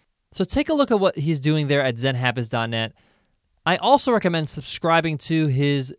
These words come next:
newsletter or to his, uh, website because he's a really good writer. And I like to read his posts just to see how he comes up with a very, very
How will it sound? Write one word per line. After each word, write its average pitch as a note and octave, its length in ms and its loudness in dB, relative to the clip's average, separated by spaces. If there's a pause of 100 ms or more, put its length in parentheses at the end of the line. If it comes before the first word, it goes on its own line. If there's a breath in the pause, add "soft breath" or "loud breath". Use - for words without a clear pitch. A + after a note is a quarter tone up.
newsletter C#3 580 0
or B2 120 -2
to C#3+ 160 -6
his, B2+ 320 -2
uh, A#2+ 180 0
website B2 480 0
because D3+ 540 -2 (580 soft breath)
he's C4+ 300 0
a D#4 60 -2
really A#3 200 4
good D#3+ 160 2
writer. G#2 400 0 (100)
And C#3+ 140 -2
I E3 140 0
like A#3+ 200 0
to E3 100 -2
read F3 280 2
his D3 240 0
posts D3 320 2
just D#3 160 -2
to C#3+ 80 -8
see F3+ 320 -2
how D#3+ 300 -2
he F3 100 0
comes D3+ 400 -6
up D3 260 -2 (520 soft breath)
with D3 180 -2
a D#3 80 0
very, G#3+ 400 2
very E3+ 540 0